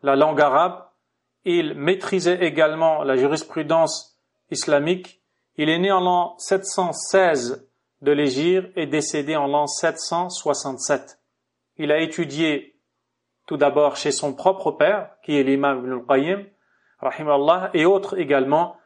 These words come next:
Puis il s'est mis en avant, notamment pour l'enseignement et l'émission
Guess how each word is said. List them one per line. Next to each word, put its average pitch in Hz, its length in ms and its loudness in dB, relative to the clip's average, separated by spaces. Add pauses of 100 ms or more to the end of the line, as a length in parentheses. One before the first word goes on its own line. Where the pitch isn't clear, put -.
(180)
Puis 185 320 -2
il 151 100 -2
s'est 160 220 -2
mis 160 160 -4
en 151 140 2
avant, 143 540 0 (220)
notamment 151 480 2
pour 151 160 0
l'enseignement 143 840 0 (320)
et 151 200 0
l'émission 151 720 -4